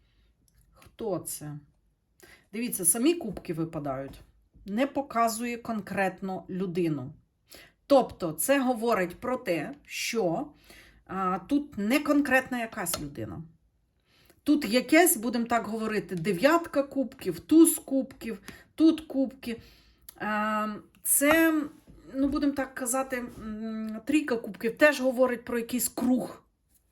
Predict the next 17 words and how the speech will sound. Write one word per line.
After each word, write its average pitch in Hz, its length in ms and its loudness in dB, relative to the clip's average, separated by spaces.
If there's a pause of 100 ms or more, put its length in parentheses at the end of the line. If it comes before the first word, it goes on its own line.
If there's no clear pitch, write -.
спілкування, 214 920 -2
про 220 220 -6
якихось 254 480 -6
людей. 202 480 -6 (960)
Ось, 214 360 0 (300)
якихось 302 640 2
радикалістів 220 1000 -2
може 196 340 -6
бути, 185 320 -8
тому 190 260 -8
що 185 180 -8
тут 190 260 -10
у 196 100 -8
нас 185 280 -4
іде, 185 340 -2 (580)
м, 165 840 -4
е, 156 340 -8